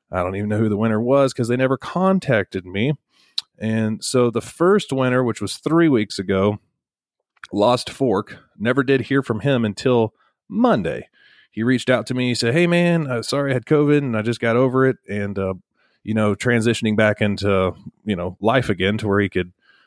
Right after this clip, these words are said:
uh, listen to the podcast and reach out to people, you know, that's not life-threatening." So anyway, he reached out to me and I was like, "Ah," I felt bad for him. I was like, "Give me your address anyway. I'll send you some stickers just for the heck of it."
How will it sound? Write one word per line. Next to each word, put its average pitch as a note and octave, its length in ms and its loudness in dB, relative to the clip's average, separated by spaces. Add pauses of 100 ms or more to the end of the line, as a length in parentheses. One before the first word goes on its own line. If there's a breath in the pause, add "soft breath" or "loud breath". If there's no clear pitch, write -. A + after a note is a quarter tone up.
(120)
uh, E2 220 -8
listen B2+ 260 0
to A2 80 0
the A2+ 80 -2
podcast C#3 520 0
and G#2+ 180 -4
reach D3+ 200 0
out E3+ 160 2
to B2+ 60 -14
people, G#2+ 460 -2
you G#2 120 -4
know, A2+ 220 -2
that's G#2+ 180 -8
not A#2 160 -2
life-threatening." A2+ 520 -2
So C#3+ 160 0
anyway, G#2+ 240 -2 (420 soft breath)
he A#3+ 200 2
reached A#3 240 2
out E3 180 2
to C3 80 -6
me C3+ 140 0
and C3+ 80 0
I - 20 0
was B2 80 0
like, A#2+ 120 -4
"Ah," E3 320 2
I - 40 -4
felt B2+ 300 -2
bad A#2 200 0
for A#2 160 2
him. A2+ 60 0
I - 20 -2
was G#2 100 -4
like, G#2 140 -4
"Give D3 120 0
me D#3 60 0
your C3+ 100 2
address A#2+ 320 2
anyway. A2+ 240 2
I'll A2+ 80 4
send A2 180 -2
you G#2 60 -2
some - 120 -10
stickers G2+ 380 -2
just F#2+ 160 -6
for F#2+ 80 -4
the F#2+ 60 -4
heck A2+ 160 0
of G#2+ 120 0
it." A2+ 100 0